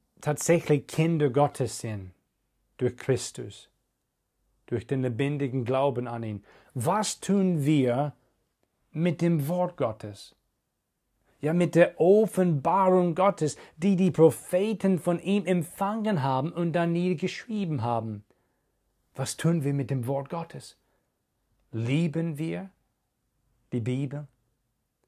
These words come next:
Lesen wir regelmäßig, und zwar jeden Tag, in der Bibel? Befolgen wir es? Befolgen wir das Wort? Lassen wir das Wort Gottes uns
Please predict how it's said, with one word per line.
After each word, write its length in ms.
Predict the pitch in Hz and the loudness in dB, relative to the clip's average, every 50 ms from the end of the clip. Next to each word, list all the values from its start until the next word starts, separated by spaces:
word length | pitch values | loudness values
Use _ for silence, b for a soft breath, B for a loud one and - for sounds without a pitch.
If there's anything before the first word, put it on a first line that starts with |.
| _ _ _ _ _ _ _ | _ _ _ _ _ _ _
Lesen 680 | - 123 131 139 143 151 175 196 190 - - 185 175 160 | -2 0 2 2 4 4 4 2 2 2 0 0 2 4
wir 160 | 160 160 156 | 4 4 6
regelmäßig, 1080 | 156 160 151 139 151 147 143 143 151 151 175 190 180 - - 214 202 170 - - - _ _ | 6 6 6 4 4 2 2 2 2 2 0 0 -2 -4 -6 -8 -8 -8 -10 -16 -20 _ _
und 160 | - 131 131 113 | -8 -8 -8 -4
zwar 200 | - 147 139 135 | -2 0 0 2
jeden 520 | 127 135 156 160 165 170 147 151 143 117 | 2 2 4 4 4 2 2 0 -4 -4
Tag, 440 | - - 151 147 143 156 175 190 190 190 _ _ _ _ _ _ _ _ _ _ _ _ _ _ _ _ | -4 -2 -2 -2 0 -2 -4 -4 -8 -10 _ _ _ _ _ _ _ _ _ _ _ _ _ _ _ _
in 180 | - 151 151 147 | -4 -2 -2 -2
der 160 | 135 143 143 | -2 -2 -2
Bibel? 400 | 123 135 139 147 147 143 160 170 - _ _ _ _ _ _ _ _ _ _ _ _ b b b b b b b | -2 -2 -4 -4 -6 -8 -12 -14 -16 _ _ _ _ _ _ _ _ _ _ _ _ b b b b b b b
Befolgen 840 | 131 156 156 143 - - 160 170 185 208 220 185 165 208 202 202 185 | -4 -2 -2 -2 2 4 6 8 8 8 6 6 2 0 -2 -2 -2
wir 280 | 175 190 180 180 - 185 | -2 -2 -2 -2 -4 -6
es? 460 | 180 196 202 190 - - - - - _ _ _ _ _ _ _ _ _ _ _ _ _ _ _ _ _ _ _ | -6 -6 -6 -8 -10 -14 -18 -20 -20 _ _ _ _ _ _ _ _ _ _ _ _ _ _ _ _ _ _ _
Befolgen 640 | - 143 - - - 156 170 190 214 180 208 208 196 185 | -8 -8 -6 0 2 4 6 6 4 4 2 2 2 2
wir 100 | 196 185 | 2 2
das 240 | 190 - - - | 2 0 -4 -4
Wort? 420 | 156 156 156 180 190 190 - _ _ _ _ _ _ _ _ _ _ _ _ _ _ _ _ _ _ _ | -4 -4 -4 -4 -8 -12 -14 _ _ _ _ _ _ _ _ _ _ _ _ _ _ _ _ _ _ _
Lassen 680 | - 117 131 165 185 185 - - - - 190 185 180 160 | -4 -2 -2 0 -2 -2 -4 -4 -2 0 0 0 2 2
wir 100 | 180 170 | 0 0
das 240 | 165 160 - - 151 | 0 0 -2 -2 0
Wort 220 | 165 165 160 143 | 0 0 0 -2
Gottes 400 | - 156 151 - - 156 143 - | -4 -8 -6 -4 -6 -6 -6 -6
uns 440 | - 147 147 147 147 143 139 - - | -6 -6 -6 -6 -6 -8 -10 -14 -18